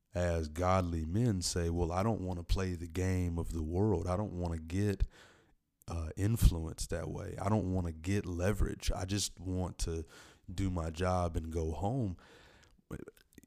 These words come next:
You're leaving the game open to godless men for winning. They're going to win by default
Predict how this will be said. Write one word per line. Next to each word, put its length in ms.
You're 360
leaving 840
the 120
game 600
open 640
to 140
godless 680
men 380
for 120
winning. 440
They're 120
going 260
to 80
win 360
by 180
default 640